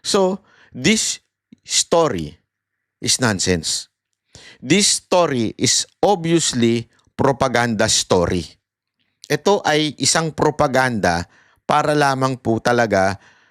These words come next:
masabi mo na mapalitan na yung issue patungkol ho doon sa, ah, flood control project o yung ghost. Yeah? Yung ghost, ghost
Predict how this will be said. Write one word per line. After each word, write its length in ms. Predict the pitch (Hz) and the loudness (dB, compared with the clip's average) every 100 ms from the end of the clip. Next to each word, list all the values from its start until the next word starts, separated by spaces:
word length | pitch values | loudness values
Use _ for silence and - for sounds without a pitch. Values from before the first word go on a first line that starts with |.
| _ - | _ -2
masabi 480 | 127 143 139 131 | 0 2 2 0
mo 160 | 123 120 | 0 0
na 400 | 120 117 107 101 _ _ _ _ _ _ _ _ _ _ _ - - _ _ _ _ 131 | 2 2 0 -4 _ _ _ _ _ _ _ _ _ _ _ -14 -14 _ _ _ _ -4
mapalitan 560 | 123 151 147 147 143 | 0 0 0 0 0
na 80 | 135 | 2
yung 160 | 127 123 | 0 0
issue 320 | 139 127 - 127 | 0 0 0 0
patungkol 560 | 117 - 113 110 107 | -2 -2 0 2 2
ho 160 | 104 110 | 2 2
doon 320 | 101 78 98 | 0 0 -2
sa, 480 | 90 95 90 87 82 _ _ _ _ _ | -2 0 0 -2 -8 _ _ _ _ _
ah, 560 | - 98 90 85 78 76 | 0 2 2 0 -4 -4
flood 320 | 120 127 113 | 0 0 2
control 480 | 123 110 104 101 95 | 0 2 2 0 0
project 560 | - 92 82 90 87 113 | 0 0 0 -4 -2 0
o 80 | |
yung 320 | 113 107 92 82 | 2 0 0 2
ghost. 560 | 113 104 - - - _ _ _ _ | 2 2 0 -2 -8 _ _ _ _
Yeah? 320 | 85 92 139 | -2 -2 0
Yung 240 | 117 123 110 | 0 2 2
ghost, 400 | 117 127 - 117 | 2 2 0 2
ghost 400 | 120 113 - | 2 2 -4